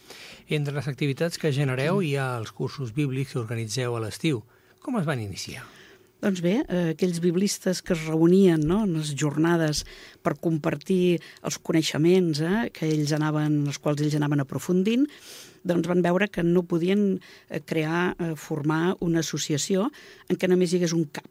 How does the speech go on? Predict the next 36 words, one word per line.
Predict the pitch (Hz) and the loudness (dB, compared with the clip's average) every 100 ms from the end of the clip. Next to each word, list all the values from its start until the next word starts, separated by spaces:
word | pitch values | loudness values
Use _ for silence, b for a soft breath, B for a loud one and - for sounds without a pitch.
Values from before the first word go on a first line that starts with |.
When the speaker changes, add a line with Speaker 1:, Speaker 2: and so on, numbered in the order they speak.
| - | -12
Speaker 2:
és | 135 | -6
dir, | 151 | -2
un | 147 | -2
cervell | - 156 156 156 | -2 -2 0 -2
pensant, | 143 135 - - 117 120 - | -4 -6 -6 -6 -8 -12 -8
no? | 175 262 | -4 -2
Deien, | 170 147 139 B B B B | 0 -2 -2 B B B B
com | - 147 | -6 -2
ens | 147 | 2
diu | 170 | 2
el, | 160 156 151 | 4 2 0
el | 165 151 | -2 0
Vaticà | 156 151 160 | -2 -2 -2
segon, | - 156 175 220 285 320 B B - | 0 2 4 6 4 2 B B -4
eh, | 156 156 147 147 143 147 | 0 2 4 4 2 -2
la, | 151 151 - | -4 -6 -4
l'escriptura | 151 - - 156 - 220 208 220 - | -6 -6 -4 -6 0 2 4 2 0
ha | 160 | -2
de | 156 | 0
ser | 180 | 0
l'aliment | 165 160 165 190 190 | 2 2 4 4 4
del | 147 135 | 2 -2
poble | - 135 135 | -2 -2 -2
de | 131 127 | -4 -4
Déu. | 127 123 B B B B - | -6 -8 B B B B 0
Com | 220 | 2
arribarà | 220 180 151 147 | 4 2 2 0
aquest | 139 156 147 143 | 0 -4 -4 -4
aliment | 143 143 156 156 135 127 B B B | 0 2 4 4 2 -4 B B B
a | - | -6
tota, | 147 - 220 185 147 127 127 | -4 0 0 0 -2 -4 -4
no? | 170 233 | -4 -4
a | 208 | -4
totes | 160 151 | -6 -2
les | 156 - | -4 -2
comunitats | 160 147 147 151 196 233 - | -2 2 2 2 2 0 -4